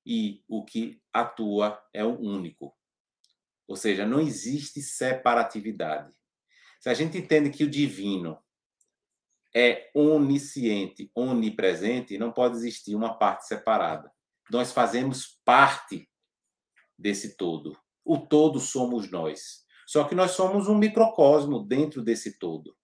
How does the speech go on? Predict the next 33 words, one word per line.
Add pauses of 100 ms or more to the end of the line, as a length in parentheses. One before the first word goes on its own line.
(460)
Mas
se
nós
entrarmos
em
vibração,
em
ressonância, (300)
nós (260)
sentiremos
e (520)
teremos
a
vibração (240)
com
esse
todo
também. (1800)
E
aí
todo
o
conhecimento
que
Blavatsky
coloca (420)
é
um
conhecimento
que
não
foi
ela